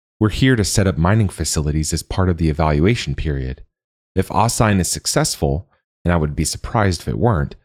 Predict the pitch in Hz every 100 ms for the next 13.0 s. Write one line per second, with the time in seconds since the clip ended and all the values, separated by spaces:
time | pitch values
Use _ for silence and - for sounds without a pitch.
0 | _ _ _ _ 123 - - 120 113 80
1 | - 95 95 85 85 78 - 117 - 78
2 | 87 92 - 73 92 82 78 101 131 -
3 | 64 67 _ 78 76 - 135 113 67 69
4 | - 120 76 69 - _ _ _ _ _
5 | _ _ _ _ - 107 113 - - 101
6 | 87 - - - _ _ _ _ _ _
7 | _ 95 87 85 80 73 73 107 - -
8 | 64 62 71 - 82 73 64 64 67 -
9 | 69 - - 104 67 - _ _ _ _
10 | _ _ _ _ 92 80 - 104 98 90
11 | 95 107 90 73 76 71 67 67 65 64
12 | 64 - - 71 67 69 92 135 - -